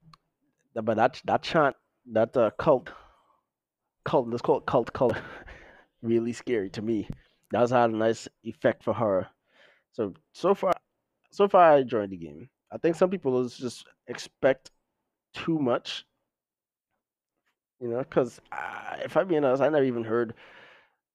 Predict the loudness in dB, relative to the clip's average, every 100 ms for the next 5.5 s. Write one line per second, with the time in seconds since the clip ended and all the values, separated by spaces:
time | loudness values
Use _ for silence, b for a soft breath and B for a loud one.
0 | _ _ _ -2 0 0 0 -2 -2 -4
1 | -2 0 -4 _ _ _ _ _ _ _
2 | _ _ _ -6 -2 0 -2 -8 -14 -6
3 | -2 -2 -2 -2 -4 -6 -8 -2 -2 -2
4 | -6 -6 -6 b b b _ _ _ _
5 | _ _ -8 -8